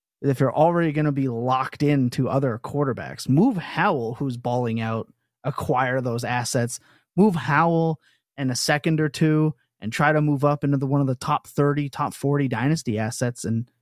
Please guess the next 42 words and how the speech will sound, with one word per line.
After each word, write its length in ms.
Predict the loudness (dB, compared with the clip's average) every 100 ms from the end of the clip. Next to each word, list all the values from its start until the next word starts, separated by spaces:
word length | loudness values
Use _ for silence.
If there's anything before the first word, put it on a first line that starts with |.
| _
and 180 | -4 -2
sail 340 | 0 2 2
with 180 | -2 -4
your 60 | -2
two 200 | 0 0
Q 220 | 0 0
Bs 280 | 0 0 -4
for 120 | -12
now. 200 | -12 -4
I 120 | 0
wouldn't, 300 | 2 2 0 _ _ _ _ -4
the 80 |
answer 320 | 0 2 2 0
for 160 | 2
me 200 | 2 4
is 380 | 2 -2 -6 -8 -14 _ _ _ _ _ _ _
don't 140 | 4 6
move 160 | 4
anyone. 420 | 2 0 0 -6 -18 _ _ _ _ _ _ _ -8
Uh, 320 | -4 -4 -6
don't, 380 | -8 -4 -4 -2
or, 160 | 0 0
uh, 100 | 0
don't 240 | 2 2
move 220 | 2 0
Lawrence 400 | -2 -2 -2 -4
anyway. 380 | -2 -2 -4 -10
Don't, 320 | -4 -2 -2 -6 _ _ -4
don't 160 | -2
be 120 | 0
so, 280 | 0 0 -2 -6 -16 -20 _ _ _ _ _
uh, 280 | -8 -8 -8 -12 _
and 140 | 4 6
remember, 340 | 6 4 0
again, 380 | -4 -2 -2 -4
Caleb, 440 | -4 -2 0 -2 -6
we're 100 | -4
not 160 | -2 -2
sure 140 | -2
he's 100 | -2
coming 260 | 0 0 -2
out. 160 | -6